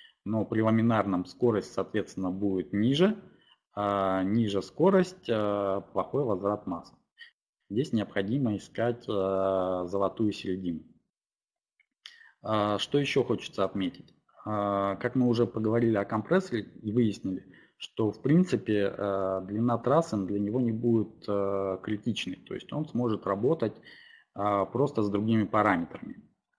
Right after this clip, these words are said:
<clears throat> А, но существует еще, э, момент, что в компрессоре есть только определенное количество масла.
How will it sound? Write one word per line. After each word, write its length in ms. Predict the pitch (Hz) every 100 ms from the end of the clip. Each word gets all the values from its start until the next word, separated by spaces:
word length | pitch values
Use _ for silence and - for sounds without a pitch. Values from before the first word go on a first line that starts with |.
| _ -
<clears throat> 240 | 151 101 - - _ _ _ _ - -
А, 260 | 113 104 92
но 400 | 98 127 135 -
существует 600 | - 113 - 156 151 120
еще, 360 | - 131 117 - - _ _ _
э, 40 | 104
момент, 640 | 104 101 107 123 160 165
что 500 | - 107 101 - - _
в 40 |
компрессоре 640 | 110 110 147 170 120 101 98
есть 340 | 120 131 -
только 260 | 120 120 104
определенное 640 | - 101 113 123 110 101
количество 520 | - 104 98 - 104
масла. 360 | 104 92 -